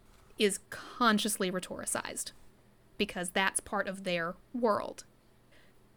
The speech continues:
They don't talk like that in every conversation they have in the book. It's a public thing, and, and that is where it fits into the world building. That's where it fits into the way they interact with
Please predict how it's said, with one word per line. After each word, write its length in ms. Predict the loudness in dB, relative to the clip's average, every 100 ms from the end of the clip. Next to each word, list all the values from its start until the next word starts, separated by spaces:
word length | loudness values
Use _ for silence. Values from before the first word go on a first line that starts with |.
| -12
They 200 | -2 4
don't 180 | 6 6
talk 240 | 6 6 6
like 160 | 4
that 160 | 4 6
in 80 | 6
every 140 | 4
conversation 580 | 2 0 4 6 6 4
they 140 | 2
have 260 | 2 2 2
in 80 | 2
the 80 |
book. 340 | 2 2 -2 -12 -16 -20 -4
It's 160 | -2 2
a 160 | 0 -2
public 460 | -2 2 4 4 2
thing, 280 | -2 0 -2
and, 160 | -2
and 140 | 0 4
that 200 | 4 2 -8
is 160 | -6 0
where 120 | 0
it 100 | 2
fits 140 | 0
into 160 | 0 -4
the 80 | -2
world 240 | 2 2
building. 220 | 2 -4
That's 180 | -8 -6
where 80 | -6
it 80 | -4
fits 200 | -6 -2
into 520 | -2 0 -2 -2 -4 -12 -20 -20 -20 -20 _ _
the 100 | -2
way 380 | 4 6 8 6
they 180 | 4 2
interact 640 | 0 -4 -6 -6 -8 -6
with 380 | -4 -4 -4